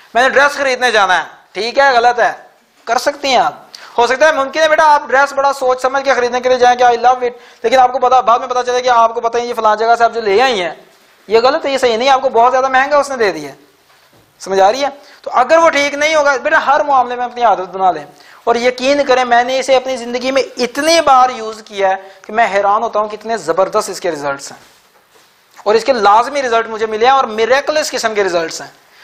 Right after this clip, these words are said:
जो काम easy होता है वो बिल्कुल ही ख़राब हो जाता है अगर वो ठीक ना होता, और बाद में मुझे नज़र आ जाता है कि वाकई ये काम ठीक नहीं था। और जो काम बड़ा मुश्किल हो रहा होता है, मुझे लगता है ठीक नहीं है,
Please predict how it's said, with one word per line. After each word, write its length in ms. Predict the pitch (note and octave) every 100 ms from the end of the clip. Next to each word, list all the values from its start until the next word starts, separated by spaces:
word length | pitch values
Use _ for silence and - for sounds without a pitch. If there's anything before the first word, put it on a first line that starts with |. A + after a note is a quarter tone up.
| -
जो 80 | A3
काम 260 | A3+ A#3+ A#3+ B3
easy 220 | B3+ D4+
होता 260 | D#4 D4 C4+
है 140 | C4+ C4+ - -
वो 60 |
बिल्कुल 300 | A#3 C#4+ E4+
ही 60 | E4+
ख़राब 280 | C4+ A#3 A3
हो 60 | A3+
जाता 280 | F#3 -
है 120 | D3+ - -
अगर 140 | G3
वो 60 | A3
ठीक 220 | A3 G3
ना 80 | G3+
होता, 200 | G3+ G3+
और 80 | G3+
बाद 220 | F#3+ A#3+
में 60 | C#4+
मुझे 160 | C4+ B3
नज़र 220 | G#3+ G#3+
आ 80 | G3
जाता 180 | F#3+ G3
है 40 |
कि 60 | G#3
वाकई 300 | F3 E3+ F#3+
ये 100 | F#3+
काम 220 | F#3 F3
ठीक 200 | E3 D#3+
नहीं 160 | D#3+ D3+
था। 120 | C#3 - - _ _ - -
और 60 | F#3+
जो 100 | G#3+
काम 220 | G#3+ G#3
बड़ा 160 | G#3 G#3+
मुश्किल 320 | G#3+ - C4
हो 120 | B3+
रहा 120 | A3+ A3
होता 160 | A3
है, 60 | A3
मुझे 180 | G#3+ G#3+
लगता 220 | G#3+ A3+
है 60 |
ठीक 220 | G#3+ G#3 A3
नहीं 180 | B3
है, 80 | B3